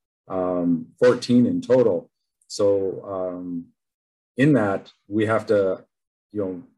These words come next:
uh, divide the costs for that across the fourteen, uh, organizations. And, you know, due to turnover, uh, there really wasn't, uh,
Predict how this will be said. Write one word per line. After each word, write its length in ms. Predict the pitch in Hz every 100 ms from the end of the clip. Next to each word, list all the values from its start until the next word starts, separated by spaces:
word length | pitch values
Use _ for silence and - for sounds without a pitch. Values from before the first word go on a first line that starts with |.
| _
uh, 80 | 92
divide 380 | 85 92 117 117
the 80 | 95
costs 520 | - 123 131 - -
for 100 | 101
that 300 | 95 92 - _ _ -
across 480 | 92 117 113 104 -
the 100 | -
fourteen, 800 | 117 107 - 104 98 92 85 92
uh, 40 | 92 - 107
organizations. 920 | 98 92 87 107 107 90 80 80 - _ _ _ _ -
And, 460 | 104 101 98 92
you 260 | 95 - 110
know, 100 | 104
due 200 | 92 110
to 340 | 117 113 110 - _ _ _ -
turnover, 680 | 117 120 113 110 110 107 104 _ _ _ _ -
uh, 180 | 104 101
there 140 | 110
really 220 | 127 143
wasn't, 440 | 127 123 120 104 - 107
uh, 260 | 104 98